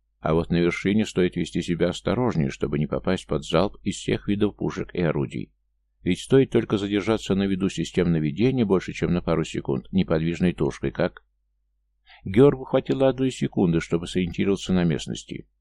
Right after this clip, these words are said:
Тарантул находился в ста метрах внизу и в каком-то полукилометре справа. Волка тоже заметили, но когда начали рваться снаряды, там уже и дух его простыл.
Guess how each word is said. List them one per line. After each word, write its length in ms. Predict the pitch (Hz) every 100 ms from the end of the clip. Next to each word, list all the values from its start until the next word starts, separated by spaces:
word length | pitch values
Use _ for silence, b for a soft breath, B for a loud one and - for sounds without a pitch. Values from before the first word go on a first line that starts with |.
| - _ _ _ _ - -
Тарантул 500 | 92 131 160 156 139
находился 480 | 131 127 135 - 123
в 40 |
ста 200 | - 135
метрах 380 | 127 120 123 -
внизу 400 | 127 113 85 76 -
и 80 |
в 40 | 92
каком-то 360 | 101 - 110
полукилометре 760 | 107 104 95 95 87 90 92 90
справа. 520 | - 76 65 57 - _ _ _ _ _ b b
Волка 420 | - 80 107 101 113
тоже 300 | 113 107 104
заметили, 680 | 120 143 147 - 127 -
но 120 | - 90
когда 280 | 101 107
начали 280 | 120 107 104
рваться 380 | 101 104 95 92
снаряды, 480 | - 87 110 123 120
там 200 | 104 101
уже 180 | 90 -
и 180 | 107
дух 260 | 101 117 -
его 180 | 76 67
простыл. 560 | 71 64 - - -